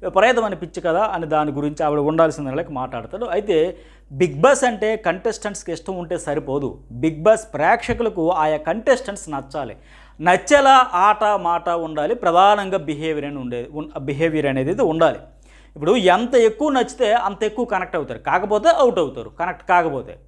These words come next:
ఎందుకంటే ఇప్పుడు ప్రధానంగా గీత విషయంలో ఆమెకు విపరీతమైన ఇష్టమే పిచ్చే ఉంది, నిన్న ఎపిసోడ్ మనకు చూస్తే అర్థమైంది. కాకపోతే ఆవిడ హౌస్లో వెళ్ళిన విధానం,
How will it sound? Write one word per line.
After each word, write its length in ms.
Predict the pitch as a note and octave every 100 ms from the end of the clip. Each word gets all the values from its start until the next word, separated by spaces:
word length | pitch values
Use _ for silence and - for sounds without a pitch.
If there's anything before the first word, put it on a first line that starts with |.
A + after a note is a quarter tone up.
| _ _ _ _ _ -
ఎందుకంటే 300 | A3 D4 D4+
ఇప్పుడు 160 | A#3+ A3+
ప్రధానంగా 460 | G3+ A3 C4+ A3
గీత 300 | F3 E3+ A3+
విషయంలో 400 | C4 A#3 A3+ F#3+
ఆమెకు 320 | G#3 A3 A3
విపరీతమైన 520 | F#3+ F#3+ B3 C4+ C4 G#3+
ఇష్టమే 300 | - G3 F3+
పిచ్చే 340 | F#3 E3 A3
ఉంది, 360 | G3 F3 E3 F3
నిన్న 200 | E3 E3
ఎపిసోడ్ 260 | D#3+ F#3+
మనకు 260 | F3+ D#3+ D#3
చూస్తే 200 | D3+ G#3+
అర్థమైంది. 420 | D#3 D3 C#3 C3
కాకపోతే 440 | D3+ A3 A#3 C4
ఆవిడ 200 | C4 F#3+ D#3+
హౌస్లో 380 | E3+ B3 B3 C4
వెళ్ళిన 320 | G#3 F#3+ G3
విధానం, 640 | D#3 D#3+ G3+ C4+ B3 F3